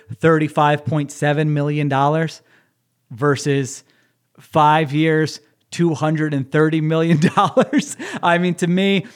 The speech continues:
uh, the, all right, but that's fine. If you wanna bump them up into the at least have a meeting category, that's fine. To me, uh, you know, if I have the number two pick, I like these quarterbacks. I like both C J Stroud and Bryce Young.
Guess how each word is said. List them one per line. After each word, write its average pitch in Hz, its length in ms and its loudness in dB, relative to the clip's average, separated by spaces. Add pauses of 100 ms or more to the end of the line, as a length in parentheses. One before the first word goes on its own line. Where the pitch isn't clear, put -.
uh, 151 140 2
the, 160 100 0
all 175 120 4
right, 135 160 -2
but 151 100 -2
that's 180 240 0
fine. 127 240 -4
If 123 140 -12
you 170 80 2
wanna 175 200 2 (180)
bump 165 200 0
them 156 160 -2
up 156 160 0
into 147 180 -6
the 139 100 -4
at 147 120 -4
least 151 160 -6
have 147 180 -2
a 135 60 -6
meeting 160 280 -2
category, 151 600 0 (260)
that's 147 320 0
fine. 143 440 2
To 147 120 -2
me, 160 400 0 (180)
uh, 135 460 -2 (100)
you 147 160 -4
know, 127 180 -4
if 143 320 -4
I 147 120 4
have 147 140 2
the 135 80 -2
number 147 260 2
two 147 160 -2
pick, 143 380 0
I 151 140 0
like 143 220 -2
these 147 160 -4
quarterbacks. 143 560 0
I 135 60 -2
like 127 240 -4
both 131 220 0
C 143 160 0
J 135 100 -2
Stroud 135 400 -6 (160)
and 147 240 -2
Bryce 147 280 2
Young. 139 260 0